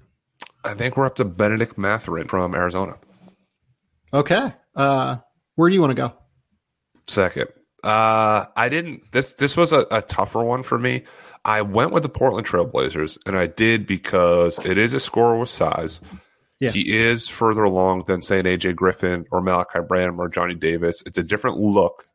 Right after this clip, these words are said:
Speaker 1: than Damian Lillard, Anthony Simons, who had a good year without him there. It's sort of like this combo of, of the two of them
Speaker 2: Mm-hmm.
Speaker 1: together. I know the Blazers also wanna win now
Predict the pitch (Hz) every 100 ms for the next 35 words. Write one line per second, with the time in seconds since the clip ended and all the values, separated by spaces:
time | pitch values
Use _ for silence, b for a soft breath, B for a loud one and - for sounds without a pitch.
0 | _ 95 90 87 82 90 90 87 87 85
1 | 90 87 - 85 - 82 82 85 82 80
2 | 82 80 87 85 80 78 76 73 78 80
3 | 82 85 85 B B B - - - -
4 | 120 107 101 95 - - 87 80 - _
5 | 90 85 - 82 - 87 90 80 82 -
6 | 123 82 82 - b b b 113 104 98
7 | 110 101 90 95 95 95 87 87 92 87
8 | 87 90 85 85 90 95 117